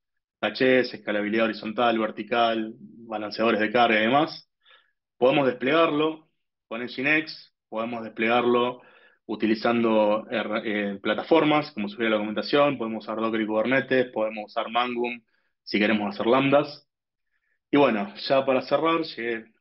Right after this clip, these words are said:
justo con el tiempo apurándome mucho. Eh,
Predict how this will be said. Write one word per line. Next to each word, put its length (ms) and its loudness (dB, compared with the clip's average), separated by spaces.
justo 260 0
con 100 2
el 80 0
tiempo 440 0
apurándome 520 0
mucho. 500 2
Eh, 880 0